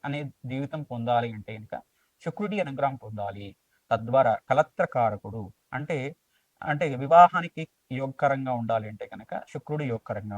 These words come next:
ఉండాలి, బృహస్పతి యోగకరంగా ఉండాలి. స్త్రీ జాతకాలను చూసుకుంటే చంద్రుడు అంగారకుడు యోగకరంగా ఉండాలి. ఇక్కడ సప్తమాధిపతి యోగకరంగా ఉండాలి. అష్టమంలో పాపగ్రహాలు ఉండకూడదు. ఆయు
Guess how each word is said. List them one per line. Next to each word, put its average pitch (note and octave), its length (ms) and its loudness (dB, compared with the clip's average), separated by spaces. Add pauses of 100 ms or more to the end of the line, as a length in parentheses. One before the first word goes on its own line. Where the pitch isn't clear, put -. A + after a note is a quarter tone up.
ఉండాలి, G2+ 260 -8 (100)
బృహస్పతి B2+ 500 -6
యోగకరంగా G2+ 480 -10
ఉండాలి. G2 260 -10 (120)
స్త్రీ - 180 -10 (100)
జాతకాలను D3 460 0
చూసుకుంటే A#2 360 -12 (120)
చంద్రుడు B2 420 -6 (400)
అంగారకుడు D#3 600 4
యోగకరంగా G#2+ 440 -8 (100)
ఉండాలి. F#2+ 280 -8 (360)
ఇక్కడ D#3 160 -8 (100)
సప్తమాధిపతి E3+ 760 -2
యోగకరంగా G#2+ 480 -6 (100)
ఉండాలి. G2+ 280 -8 (140)
అష్టమంలో F3 580 -2 (120)
పాపగ్రహాలు A2+ 600 0
ఉండకూడదు. G2 520 -12 (340)
ఆయు E3 320 4